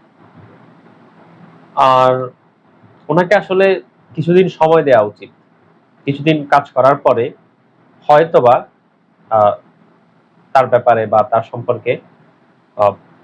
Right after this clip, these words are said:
কোনো কিছু বলা যাবে। এই ভদ্রলোক যখন ব্যাংকিং জীবনে কাজ করেছেন বা দেশের বিভিন্ন প্রতিষ্ঠানে কাজ করেন, তখন কিন্তু তার, আহ, তিনি অত্যন্ত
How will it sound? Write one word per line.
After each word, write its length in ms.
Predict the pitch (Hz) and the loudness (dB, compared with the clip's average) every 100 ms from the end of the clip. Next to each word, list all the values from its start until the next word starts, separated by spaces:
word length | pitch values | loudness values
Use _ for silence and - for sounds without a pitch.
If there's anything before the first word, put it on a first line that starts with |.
| _ _ _ _ _ _ _ | _ _ _ _ _ _ _
কোনো 140 | 143 143 | 0 0
কিছু 200 | 139 127 | -2 -2
বলা 240 | 135 131 | 0 2
যাবে। 340 | 113 101 95 101 _ _ _ _ _ _ _ _ _ _ _ _ _ | 0 -2 -4 -14 _ _ _ _ _ _ _ _ _ _ _ _ _
এই 120 | 160 | 0
ভদ্রলোক 580 | 170 185 190 214 170 160 | 2 0 0 2 2 2
যখন 380 | 151 143 151 147 - _ _ _ | -2 0 -2 -4 -14 _ _ _
ব্যাংকিং 380 | 131 143 139 180 | -2 -2 0 -2
জীবনে 300 | 165 156 147 | 2 2 2
কাজ 240 | 143 139 - | 2 -2 -2
করেছেন 540 | 131 127 139 127 127 | -8 -6 -6 -6 -2
বা 160 | 123 120 | 0 0
দেশের 280 | 120 135 | -2 -10
বিভিন্ন 320 | 127 127 127 127 | -8 -6 -6 -6
প্রতিষ্ঠানে 340 | 131 123 131 | -6 -8 -6
কাজ 140 | 131 - | -6 -6
করেন, 120 | 131 | -8
তখন 240 | 113 147 | -8 -6
কিন্তু 160 | 160 160 | -6 0
তার, 120 | 147 - - _ | 0 -2 -20 _
আহ, 180 | 120 113 - _ _ _ _ _ _ _ | -8 -6 -8 _ _ _ _ _ _ _
তিনি 260 | 135 135 135 | -2 0 2
অত্যন্ত 400 | 123 - 143 | -2 -4 -4